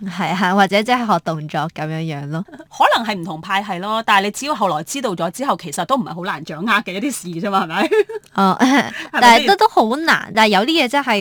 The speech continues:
Speaker 1: 覺得我啲能力係冇辦法去達到嘅，但係而家就會覺得，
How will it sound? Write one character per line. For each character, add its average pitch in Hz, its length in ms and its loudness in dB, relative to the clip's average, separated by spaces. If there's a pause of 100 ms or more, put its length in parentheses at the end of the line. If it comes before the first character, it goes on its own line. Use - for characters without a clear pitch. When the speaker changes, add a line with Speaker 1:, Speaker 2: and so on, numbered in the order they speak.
Speaker 1:
覺 202 140 -2
得 208 160 0
我 196 100 0
啲 214 140 2
能 202 180 -2
力 - 60 -10
係 165 220 -6
冇 156 160 -2
辦 160 220 0
法 165 120 -2
去 180 140 -2
達 156 320 -6
到 73 260 -8
嘅， - 300 -10 (260)
但 202 160 0
係 185 300 0 (340)
而 196 160 0
家 285 240 6
就 269 120 2
會 190 120 4
覺 190 120 2
得， 208 140 2